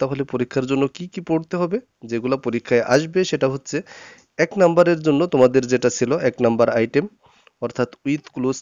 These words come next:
থাকবে পরীক্ষায়, এবং তিন নম্বরের আইটেম টেবিল, right form of verb, narration, changing sentence, completing sentence, এরপরে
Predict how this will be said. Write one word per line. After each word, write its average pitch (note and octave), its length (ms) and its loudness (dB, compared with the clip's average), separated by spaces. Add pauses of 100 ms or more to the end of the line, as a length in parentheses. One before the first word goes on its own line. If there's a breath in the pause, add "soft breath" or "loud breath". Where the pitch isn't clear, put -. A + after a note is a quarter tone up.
থাকবে A2 280 -6 (200)
পরীক্ষায়, B2 400 -6 (500)
এবং C#3 200 -2 (200)
তিন F3+ 120 -8 (100)
নম্বরের D3 380 2 (120)
আইটেম A#2+ 300 0 (540 soft breath)
টেবিল, B2 360 0 (320)
right B2 260 0
form B2 240 2
of A#2 40 2 (140)
verb, A#2 300 0 (580 soft breath)
narration, B2 540 2 (320)
changing C3 420 0 (120)
sentence, A#2 520 2 (480)
completing C3 560 -2 (140)
sentence, A#2 480 0 (520 loud breath)
এরপরে C3 300 2